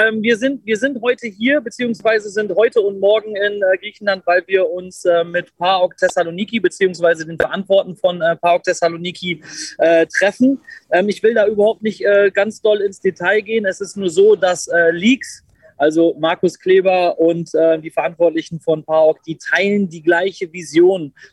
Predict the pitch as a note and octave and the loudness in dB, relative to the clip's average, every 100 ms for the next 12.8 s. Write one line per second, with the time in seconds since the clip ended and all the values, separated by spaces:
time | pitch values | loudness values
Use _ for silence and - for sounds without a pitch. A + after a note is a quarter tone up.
0 | - C#3+ - G#3+ - G3+ F3 E3 F#3 - | -2 -2 0 -4 0 0 0 0 0 -2
1 | D#3+ E3 E3+ D#3+ E3+ E3 D#3+ - F3 D#3+ | -4 -2 -2 -2 -4 -2 -2 -2 -8 -4
2 | C#3 A#2 - - - _ C3+ D#3 D#3+ D#3+ | -4 -4 -6 -20 -20 _ 0 2 2 2
3 | D#3+ D#3+ E3+ G3+ F#3+ F3+ E3 G3 - - | 0 0 0 0 0 -2 -2 -4 -6 -4
4 | F#3+ G#3+ G#3 E3 F3+ F#3+ F3 D#3+ D#3+ E3 | -2 2 0 0 -4 -2 -4 -2 -4 -2
5 | E3+ F3+ - _ - _ C#3+ G3+ A#3+ B3 | 0 0 -4 _ -20 _ -2 2 2 0
6 | - - D#3+ F3 A#3 - - _ B2 D#3+ | -6 -2 -2 -2 -8 -10 -20 _ -2 2
7 | G#3+ B3+ D4 _ D#3 E3 - D#3 F3 G3+ | 2 0 -4 _ -6 -6 -6 -6 -4 -4
8 | G3+ E3 D#3 F3 G3 F#3+ F#3 D3+ E3+ D#3+ | -4 -6 -2 -2 0 -2 -4 -6 -2 -2
9 | - D3+ D#3 G3+ A#3 A#3 C4+ C#4+ _ _ | -2 0 0 0 0 2 0 -2 _ _
10 | - - - D#3 F3+ F#3 E3+ F3 - _ | -20 -8 -2 0 2 2 2 0 -4 _
11 | - D#3 D#3+ - D3+ E3 G#3+ A3+ D3 F#3+ | -2 0 0 -2 -2 0 0 -2 -2 -4
12 | - F3+ E3+ D#3+ - F3 F#3+ G3+ | -4 -6 -4 -4 -2 0 0 -4